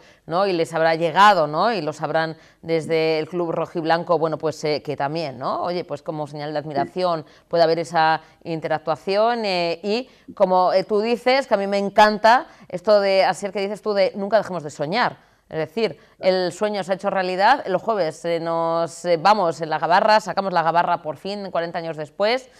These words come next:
Speaker 1: y seguiremos mostrando esas imágenes. Y Valentín, zorionak, enhorabuena, no solamente por el triunfo, como atletisale que eres, desde, de, me imagino desde chiqui, sino también
Speaker 2: Sí.
Speaker 1: por seguir con la tradición, eh, y así enhorabuena por ese gran trabajo. La verdad es que sois dos grandes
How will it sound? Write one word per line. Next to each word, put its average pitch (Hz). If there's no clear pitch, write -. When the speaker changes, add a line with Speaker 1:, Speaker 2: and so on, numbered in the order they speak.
Speaker 1:
y 196
seguiremos 190
mostrando 185
esas 190
imágenes. 196
Y 180
Valentín, 180
zorionak, 240
enhorabuena, 226
no 233
solamente 254
por 220
el 208
triunfo, 220
como 220
atletisale 190
que 190
eres, 175
desde, 170
de, 175
me 175
imagino 175
desde 185
chiqui, 254
sino 185
también 196
Speaker 2:
Sí. -
Speaker 1:
por 233
seguir 220
con 233
la 220
tradición, 226
eh, 202
y 202
así 190
enhorabuena 190
por 190
ese 202
gran 185
trabajo. 190
La 170
verdad 170
es 175
que 190
sois 185
dos 185
grandes 190